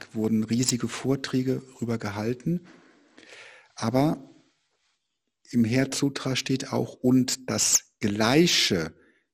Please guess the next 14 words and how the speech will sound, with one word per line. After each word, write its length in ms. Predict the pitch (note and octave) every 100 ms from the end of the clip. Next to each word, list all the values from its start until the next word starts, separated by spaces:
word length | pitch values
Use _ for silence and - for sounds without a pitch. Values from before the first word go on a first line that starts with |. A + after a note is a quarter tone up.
| _ _
gilt 440 | A2+ A2+ A#2 A#2
für 340 | - - G#2 -
Empfindung, 720 | G2+ - - A2 A2+ A2 G#2+
Wahrnehmung, 580 | G2+ G#2 G#2+ G#2+ A2 G2+
Wollung 540 | G2 G2+ G#2+ G#2+ G#2+ - - - _
und 380 | G#2+ G#2 G#2 -
unterscheidendes 1120 | G#2+ G2+ G#2+ F#2+ - A2 A#2 B2 A2 G#2+ F#2 -
Denken. 600 | - F#2+ F#2+ - G2+ G2
Und 500 | A#2 G2+ G2+ G2+ - - - - - - _ _ _ - - - - - -
ich 160 | A#2
vermisse 420 | - A2+ A#2+ - C3
manchmal, 680 | A#2+ B2 - B2+ B2 B2+ B2 - _ _ _ _ -
dass 220 | G#2+ -
man 340 | A#2 A2 A2